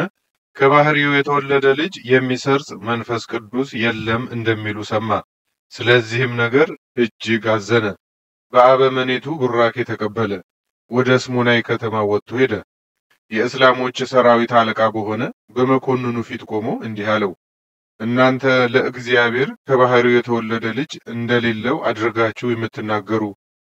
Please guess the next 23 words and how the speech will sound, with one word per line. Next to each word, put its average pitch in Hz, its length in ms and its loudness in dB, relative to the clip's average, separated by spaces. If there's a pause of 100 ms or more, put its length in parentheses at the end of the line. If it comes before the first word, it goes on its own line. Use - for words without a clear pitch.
(160)
እውነት 131 320 4
ነውን?» 123 320 2 (540)
መኮንኑም 143 680 0 (140)
«አዎን፣ 127 380 6 (100)
ልጅ 117 240 -2
አለው» 117 340 4
በማለት 117 480 2 (140)
«ከእግዚአብሔር 117 720 2
እናርቃለን» 110 680 0
አለ። 110 160 -2 (640)
አባ 120 340 6
ሚናስም 135 640 0
«ያለ 135 360 6
ልጅ 127 240 -4
ልታምኑ 117 600 0
አይገባም፣ 104 640 -2 (680)
እርሱም 123 420 -2
ያለ 131 360 6
ዘር 135 240 2 (100)
ያለ 127 320 2
ሩካቤ 123 360 0 (100)
የሆነ 120 380 2
ነው፣ 107 140 -4